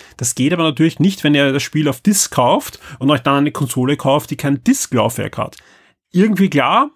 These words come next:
ja, äh, aber das, äh, ist einfach die, die News, dass sie sagen, im Moment gibt's da keine Möglichkeit,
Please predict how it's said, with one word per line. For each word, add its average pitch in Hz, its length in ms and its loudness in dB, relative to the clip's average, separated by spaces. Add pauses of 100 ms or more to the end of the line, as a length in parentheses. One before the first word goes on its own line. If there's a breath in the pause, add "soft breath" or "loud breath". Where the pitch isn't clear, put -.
ja, 160 240 2 (160)
äh, 143 60 -2
aber 147 520 2
das, - 340 -4
äh, 135 340 2
ist 139 100 -4
einfach 131 260 -2
die, 120 240 -6
die 131 120 -4
News, 131 260 -2
dass 123 120 -6
sie 123 80 -6
sagen, 127 300 -2
im 131 80 0
Moment 135 280 0
gibt's - 200 -4
da 175 100 -2
keine 139 220 0
Möglichkeit, 147 560 0